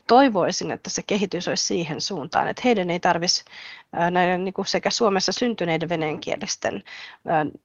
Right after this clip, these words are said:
lasten ja nuorten että tänne muuttaneiden ikään kuin piilottaa tai hävetä sitä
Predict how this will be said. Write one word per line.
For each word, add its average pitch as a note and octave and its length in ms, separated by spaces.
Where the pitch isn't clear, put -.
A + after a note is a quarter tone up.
lasten E3 300
ja D3+ 60
nuorten D#3+ 360
että - 100
tänne E3 220
muuttaneiden D#3 760
ikään - 260
kuin F#3 280
piilottaa - 680
tai - 180
hävetä F3 360
sitä - 420